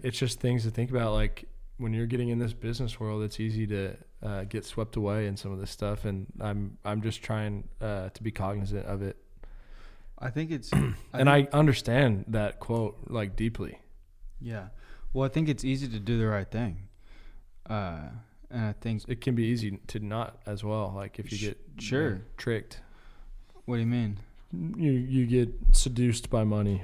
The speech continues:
Speaker 1: or something. Um,
Speaker 2: Sure.
Speaker 1: it's like,
Speaker 2: Ha-
Speaker 1: "Oh, we could just, you know, we could," <laughs> one of our guys, right? The closing and
Speaker 2: Yeah, yeah.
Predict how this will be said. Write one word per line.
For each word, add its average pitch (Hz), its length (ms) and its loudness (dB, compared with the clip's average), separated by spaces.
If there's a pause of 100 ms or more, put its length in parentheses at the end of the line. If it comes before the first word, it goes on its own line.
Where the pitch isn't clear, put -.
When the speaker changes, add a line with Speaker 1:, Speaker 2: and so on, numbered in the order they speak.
(120)
Speaker 1:
or - 40 -16
something. 92 420 -4 (460)
Um, 101 340 -8 (360)
Speaker 2:
Sure. 104 460 -2 (220)
Speaker 1:
it's 110 80 -4
like, 113 140 2
Speaker 2:
Ha- 131 180 2
Speaker 1:
"Oh, 127 40 4
we 143 100 6
could 123 260 0
just, 127 400 -2
you 131 100 -2
know, 104 260 -2 (880)
we 147 120 6
could," 147 340 4 (260)
<laughs> - 180 -8
one 135 200 4
of 135 100 6
our 135 120 8
guys, 135 400 6
right? 135 320 4
The 117 220 4
closing 135 500 6
and 110 220 2
Speaker 2:
Yeah, 120 200 2
yeah. 120 180 2